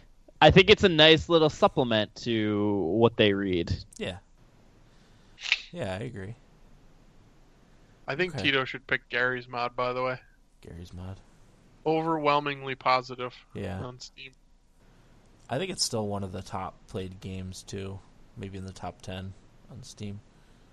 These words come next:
Speaker 3: Huh.
Speaker 1: Did somebody
Speaker 3: Nice.
Speaker 1: pick Gone Home? I don't see it on here anymore.
Speaker 2: Yeah.
Speaker 1: <laughs> Did that guy pick it?
Speaker 2: Yeah,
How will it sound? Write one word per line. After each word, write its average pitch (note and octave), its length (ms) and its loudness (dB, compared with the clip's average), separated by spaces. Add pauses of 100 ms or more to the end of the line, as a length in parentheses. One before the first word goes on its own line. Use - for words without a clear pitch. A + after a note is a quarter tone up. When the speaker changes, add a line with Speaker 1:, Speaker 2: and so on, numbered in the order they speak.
(580)
Speaker 3:
Huh. D#3 60 -8 (1600)
Speaker 1:
Did D3 160 6
somebody A4 300 6
Speaker 3:
Nice. - 80 2
Speaker 1:
pick - 200 6
Gone C#3 240 10
Home? B2+ 260 6
I D3 60 8
don't D3 160 4
see D3 180 4
it G#2 100 8
on G2 140 4
here G#2 160 2
anymore. G#2 440 4 (160)
Speaker 2:
Yeah. A2+ 280 -2 (1300)
Speaker 1:
<laughs> - 0 -
Did - 720 8
that G3 240 10
guy F3+ 160 10
pick D#3+ 300 2
it? A3 180 0 (140)
Speaker 2:
Yeah, A2 280 -2